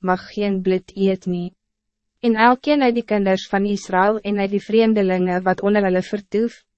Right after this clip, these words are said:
wat een stuk wild of een voël vang wat geëet mag word, hy moet die bloed daarvan laat uitloop en dit met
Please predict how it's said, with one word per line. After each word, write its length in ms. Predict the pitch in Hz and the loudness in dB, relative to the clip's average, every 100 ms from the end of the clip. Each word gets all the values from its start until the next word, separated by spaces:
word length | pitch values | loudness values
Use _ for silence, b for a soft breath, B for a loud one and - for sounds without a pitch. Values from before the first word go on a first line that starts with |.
| _ _ | _ _
wat 140 | 190 | -2
een 80 | 208 | -2
stuk 320 | - - 247 - | -4 -2 -2 0
wild 340 | 208 202 208 | 2 2 0
of 180 | 185 196 | -4 -2
een 80 | 202 | -4
voël 360 | - 247 247 | 0 4 4
vang 340 | 240 180 175 180 | 2 0 0 0
wat 200 | 175 - | -2 -2
geëet 320 | 202 196 196 | 0 0 0
mag 300 | 185 185 - | 0 0 -2
word, 300 | - 185 185 | -2 -2 -2
hy 160 | 185 180 | 0 0
moet 180 | 202 214 | 0 0
die 120 | 220 | 0
bloed 280 | 202 208 208 | 2 2 2
daarvan 500 | 180 180 180 190 180 | 2 2 0 -2 2
laat 220 | 175 175 - | 2 0 -2
uitloop 460 | 202 202 190 180 | -4 -2 -2 -2
en 140 | 185 185 | -2 -2
dit 140 | 190 196 | 0 -2
met 200 | 185 | -4